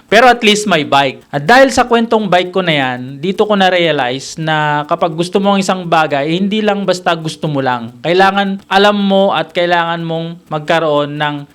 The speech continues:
triangle of success. So, ano nga ba itong triangle of success na to?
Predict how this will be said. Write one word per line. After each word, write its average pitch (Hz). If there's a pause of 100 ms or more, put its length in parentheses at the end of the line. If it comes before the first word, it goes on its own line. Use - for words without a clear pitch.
triangle 156
of 135
success. 117
So, 254
ano 269
nga 226
ba 190
itong 185
triangle 160
of 143
success 135
na 120
to? 120